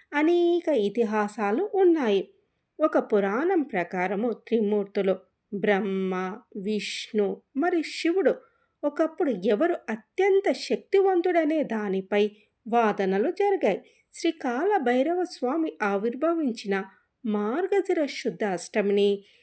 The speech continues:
కాల భైరవ అష్టమిగా పిలుస్తారు.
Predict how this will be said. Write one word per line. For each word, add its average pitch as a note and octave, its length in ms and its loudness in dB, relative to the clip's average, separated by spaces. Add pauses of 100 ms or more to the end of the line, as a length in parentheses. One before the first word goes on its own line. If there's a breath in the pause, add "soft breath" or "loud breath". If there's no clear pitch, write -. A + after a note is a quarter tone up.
(200 soft breath)
కాల F4 480 4
భైరవ A#3 420 2
అష్టమిగా G3 540 -2
పిలుస్తారు. A3+ 1040 0